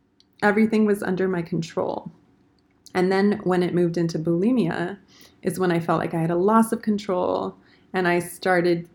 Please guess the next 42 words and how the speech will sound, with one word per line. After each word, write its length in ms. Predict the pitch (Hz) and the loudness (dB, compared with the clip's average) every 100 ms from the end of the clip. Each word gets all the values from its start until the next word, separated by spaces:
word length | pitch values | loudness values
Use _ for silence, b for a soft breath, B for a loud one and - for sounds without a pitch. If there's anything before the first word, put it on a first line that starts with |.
| _ - | _ -4
to 160 | 185 | -4
feel 340 | 170 175 165 170 | -2 0 2 2
really 220 | 175 180 | 0 0
not 320 | 190 214 208 | 0 2 2
okay 520 | 196 - 185 180 180 | -2 -2 -2 -2 -2
and 220 | 185 180 190 | -4 -6 -4
out 120 | 196 | -2
of 100 | 196 | -2
control, 560 | 196 180 180 180 185 180 | -4 -4 -2 -2 -2 -6
and 160 | 180 - - | -8 -10 -6
I 80 | |
was 180 | 175 170 | -4 -4
hiding 380 | - 226 233 226 | -4 0 2 4
a 60 | 220 | 2
lot, 400 | 208 208 208 - | 0 -2 -2 -4
and 320 | 185 180 196 b b b b - | -4 -2 -6 b b b b -2
I 100 | 190 | 2
no 160 | 190 | 2
longer 300 | 190 190 185 | 2 2 -2
felt 320 | 165 180 - | 0 -2 -4
proud 240 | - 240 226 | -2 2 4
of 80 | 220 | 4
myself 520 | 220 214 208 202 - | 2 0 -2 -2 0
or 120 | 180 | 0
of 160 | 175 175 _ - | 0 -4 _ -8
my 160 | 190 185 | -4 -2
appearance. 680 | 175 175 233 226 226 220 | -2 -4 0 2 2 2
I 60 | 180 | -2
just 300 | 165 - - | -6 -8 -4
felt 240 | 175 - | -4 -2
very 260 | 175 170 180 | -2 -2 -2
ashamed. 760 | 175 - 180 - 196 208 254 - _ _ _ _ _ B B B B B | -4 -4 -6 -6 -4 -2 -4 -10 _ _ _ _ _ B B B B B
So 160 | - 226 | 0 2
I 60 | |
started 360 | 220 254 294 339 | 2 2 2 2
working 240 | 214 - | 0 0
with 140 | 202 196 | -2 -2
a 60 | 175 | -4
therapist, 640 | 175 - - 190 185 - | -4 -4 -6 -8 -8 -4
and 340 | 196 190 - - | -2 -2 -6 -10
she 260 | - 240 | -4 -4
said, 420 | 240 190 185 196 | -2 -4 -4 -6